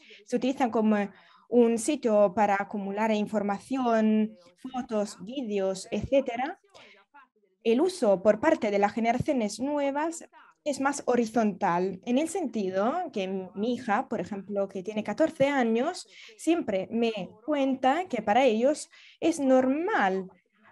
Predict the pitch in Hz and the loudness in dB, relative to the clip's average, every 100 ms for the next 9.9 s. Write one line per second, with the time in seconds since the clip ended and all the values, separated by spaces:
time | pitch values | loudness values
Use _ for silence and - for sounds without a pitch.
0 | - - 208 196 190 185 - 220 - 220 | -12 -2 0 4 4 2 0 -6 -4 -4
1 | 220 - 262 269 262 269 285 - _ _ | -4 0 4 4 4 4 4 2 _ _
2 | _ 240 233 311 403 415 294 214 _ _ | _ _ -20 -20 -20 -20 -20 _ _ _
3 | - - 220 214 247 349 302 196 180 - | -12 -2 0 2 4 6 6 2 -4 -14
4 | - - 214 185 175 180 180 - 214 214 | -18 -10 -6 -2 0 -2 -4 -2 -2 0
5 | 277 277 359 - _ _ _ _ _ - | 0 2 0 -4 _ _ _ _ _ -20
6 | - 339 427 262 247 220 180 202 320 392 | -2 2 4 6 4 4 0 0 -2 -6
7 | - 226 220 233 196 214 - 190 202 294 | -12 -14 -6 -4 -2 -4 -4 -2 -2 -2
8 | - _ _ _ 349 349 _ 349 320 269 | -8 _ _ _ -20 -20 _ _ _ _
9 | 277 _ 320 320 311 302 277 269 | _ _ 4 4 4 4 6 4